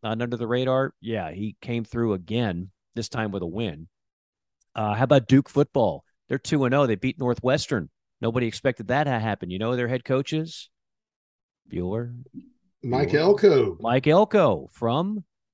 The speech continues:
Speaker 2: Texas A and M.
Speaker 1: Yeah, you, uh, offense wasn't the only problem on Saturday for Texas
Speaker 2: Yeah.
Speaker 1: A and M. Maybe they missed Mike Elko a little bit. Maybe, maybe Mike Elko, that's a heck of a hire for Duke football. A lot of people were surprised he took that job considering where Duke was.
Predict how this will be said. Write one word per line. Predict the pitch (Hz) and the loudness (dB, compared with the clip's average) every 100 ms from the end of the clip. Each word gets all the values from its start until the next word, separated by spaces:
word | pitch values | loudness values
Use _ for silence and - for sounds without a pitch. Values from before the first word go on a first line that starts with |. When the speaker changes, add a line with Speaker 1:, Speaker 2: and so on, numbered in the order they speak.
| _ _ | _ _
Speaker 2:
Texas | - 131 123 123 | -6 -6 -6 -4
A | 151 156 | 0 2
and | 139 | 4
M. | 143 202 123 | 2 0 -6
Speaker 1:
Yeah, | 104 123 180 | -6 0 2
you, | 151 117 107 98 98 | 2 0 -4 -8 -10
uh, | 95 92 | -12 -4
offense | 110 160 208 196 | 2 4 4 2
wasn't | 202 170 185 | 2 2 4
the | 185 | 2
only | 254 220 | 2 0
problem | 185 170 147 156 | 2 2 2 0
on | 147 143 | -2 -4
Saturday | - 156 151 147 143 143 | -2 0 2 2 2 0
for | 143 | -4
Texas | - 151 113 113 | -4 -2 -4 -6
Speaker 2:
Yeah. | 143 | -4
Speaker 1:
A | 135 | -2
and | |
M. | 135 135 151 - _ _ - | 0 -2 -4 -8 _ _ -4
Maybe | 113 165 | 0 2
they | 185 | 2
missed | 175 180 165 | 2 0 0
Mike | 175 175 | -2 0
Elko | 180 202 233 196 | 0 0 2 2
a | |
little | 151 139 123 | 2 2 0
bit. | 95 113 82 - | -2 -2 -2 -8
Maybe, | 107 131 156 151 | -8 -6 -4 -4
maybe | 98 131 156 | -4 -6 -4
Mike | 156 156 143 | -2 -2 -2
Elko, | 147 175 - 139 131 123 - _ _ _ - | -2 -2 0 2 2 -2 -8 _ _ _ -12
that's | - - | -8 -2
a | 120 | 0
heck | 131 147 | 0 -2
of | 127 | -2
a | 113 | -2
hire | 135 156 135 | 0 -2 -2
for | - 117 | -4 -6
Duke | 127 127 | -4 -4
football. | - 151 139 117 113 120 - | -2 -2 2 2 2 0 -4
A | 110 | -6
lot | 120 | -4
of | 139 | -2
people | 156 143 | -4 -4
were | 127 | -6
surprised | - - 123 139 156 | -8 -8 -4 -2 -4
he | 120 | -8
took | - 139 | -6 -6
that | - 127 | -4 -6
job | - 117 147 135 107 - | -4 -2 -2 -2 -4 -6
considering | 110 - 123 120 110 | -12 -8 -6 -6 -6
where | 117 | -6
Duke | 101 117 107 | -6 -6 -6
was. | 117 156 135 117 117 | -2 0 0 -2 -6